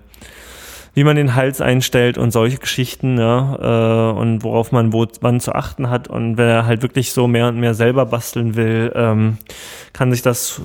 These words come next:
durchaus mal, kann ich das empfehlen. Und es kostet, glaub ich, auch achtundzwanzig Euro oder sowas. Und dann hat man einfach mal ein bisschen so Fachwissen in gedruckt und kann sich da mal inspirieren lassen, beziehungsweise gucken, was es, äh,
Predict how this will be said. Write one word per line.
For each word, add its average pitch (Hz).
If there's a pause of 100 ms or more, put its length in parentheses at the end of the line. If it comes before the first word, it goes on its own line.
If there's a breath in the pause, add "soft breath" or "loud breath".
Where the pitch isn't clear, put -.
(160)
durchaus 135
mal, 127
kann 147
ich 127
das -
empfehlen. 180
Und 139
es 127
kostet, 127
glaub 113
ich, 113
auch 113
achtundzwanzig 117
Euro 127
oder 131
sowas. 127
Und 117
dann 110
hat 120
man 113
einfach 113
mal 107
ein 104
bisschen 101 (1160 loud breath)
so 123
Fachwissen 135
in 127
gedruckt 120
und 110
kann 120
sich 117
da 113
mal 110
inspirieren 113
lassen, 120
beziehungsweise 110
gucken, 123
was 107
es, -
äh, 107